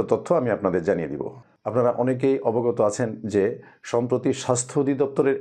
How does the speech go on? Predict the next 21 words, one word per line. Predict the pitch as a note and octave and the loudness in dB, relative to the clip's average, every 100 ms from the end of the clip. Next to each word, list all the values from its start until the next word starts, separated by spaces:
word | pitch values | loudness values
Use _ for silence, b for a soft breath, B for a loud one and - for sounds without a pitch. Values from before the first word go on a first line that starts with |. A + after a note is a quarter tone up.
| A2 | -2
একটি | - B2 F#2+ | 0 -2 0
বিজ্ঞপ্তিতে | A#2+ B2 C3 C3 A2+ A2+ A#2 | -2 0 0 0 0 0 2
উল্লেখ | C3 C3+ C3+ | 2 2 2
করা | G#2+ F#2 | 2 2
হয়েছে, | F2 - B2+ - - A#2 | -2 2 0 0 -4 0
আগামী | B2+ C#3 A#2+ A#2 | 2 2 2 2
বারো | B2+ C3+ C3+ | 2 2 2
অক্টোবর | B2 - A#2 A#2+ A2+ | -2 0 2 2 2
দুই | A#2 A2 | 0 2
হাজার | A2+ A2+ | 2 0
পঁচিশ | D3 C3 C3 C3+ | 0 0 0 2
তারিখ | B2 - | 0 2
থেকে | A2+ - G2 - - | 0 2 0 -2 -4
পরবর্তী | B2 B2 A#2+ B2 A#2 A2+ - | 0 2 0 0 0 0 -4
আঠারো | G2+ B2 B2 B2+ B2+ - | -2 2 2 2 -2 -2
কার্য | A#2+ A2+ A#2+ G#2+ | -2 2 0 2
দিবস | G#2+ B2 B2+ A2 | 2 0 2 0
পর্যন্ত | G2 F#2 F#2+ A2 - - - | 2 0 0 0 -2 -8 -2
সারা | A2+ A2+ G#2 | 2 2 2
বাংলাদেশে | A2+ A2+ G#2 G2 - B2 C3 B B B _ - D3+ | 0 2 0 -2 0 0 -2 B B B _ -2 0
একযোগে, | A#2 A#2 E2 | 0 -4 -2